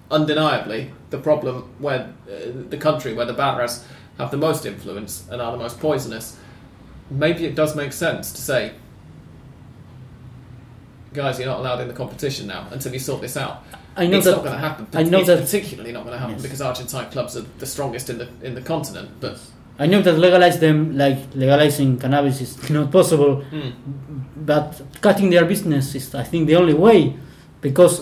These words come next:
Speaker 2: uh, directors are, are, like we say here, are like, like, collaborate with them or, uh, the other way around. Barras are, are, like, engaged with them.
Speaker 1: Yeah.
Speaker 2: That's why there is no, uh, real, uh,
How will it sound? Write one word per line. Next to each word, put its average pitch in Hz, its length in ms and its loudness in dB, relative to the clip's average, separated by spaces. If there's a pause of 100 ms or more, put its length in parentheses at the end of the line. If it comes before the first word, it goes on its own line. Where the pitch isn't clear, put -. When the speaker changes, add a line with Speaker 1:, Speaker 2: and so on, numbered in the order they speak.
(100)
Speaker 2:
uh, 139 540 6
directors 175 540 6
are, 160 180 4
are, 147 460 6 (640)
like 143 180 0
we 151 60 0
say 170 180 4
here, 185 500 8
are 143 420 6
like, 139 340 2 (420)
like, 151 220 -2
collaborate 175 500 8
with 143 140 -2
them 170 300 6
or, 135 280 0
uh, 123 120 -2 (280)
the 135 100 0
other 143 120 4
way 139 100 4
around. 131 340 4 (380)
Barras 156 380 6
are, 143 300 4
are, 139 120 2
like, 139 280 2
engaged 156 500 6
with 135 200 0
them. 151 240 2
Speaker 1:
Yeah. 131 200 -2 (200)
Speaker 2:
That's 214 260 8
why 160 500 6 (140)
there 151 160 4
is 156 140 2
no, 160 560 4 (460)
uh, 127 540 0 (760)
real, 156 720 8
uh, - 20 0